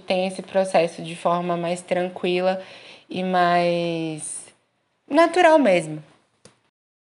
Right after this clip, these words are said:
A gente vê em muitos momentos os dois,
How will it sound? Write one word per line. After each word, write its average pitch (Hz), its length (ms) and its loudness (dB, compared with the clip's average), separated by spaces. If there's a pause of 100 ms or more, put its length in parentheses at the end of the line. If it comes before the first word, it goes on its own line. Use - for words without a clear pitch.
(880)
A 202 140 4
gente 247 380 0
vê 220 320 6
em 302 120 4
muitos 247 400 2
momentos 214 720 2
os 202 260 -8
dois, 190 580 2